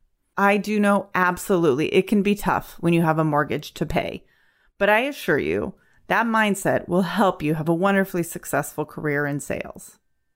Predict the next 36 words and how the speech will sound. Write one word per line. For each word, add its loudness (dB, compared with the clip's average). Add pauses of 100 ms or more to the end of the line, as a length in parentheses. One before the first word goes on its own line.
(220)
I 0
know 2
this 0
podcast -2
is -10
a -2
little 4
shorter, 2
but 0
I'm 2
not 2
a 0
big -2
fan 2
of 0
filling 0
the -2
time 2
just -6
to -6 (220)
hear 2
myself 0
talk, -4 (240)
and 0
I'm 4
sure 0
you 2
aren't 0
either. -2 (560)
I 0
hope 0
this -4
podcast -2
gets 0
you 4
thinking -2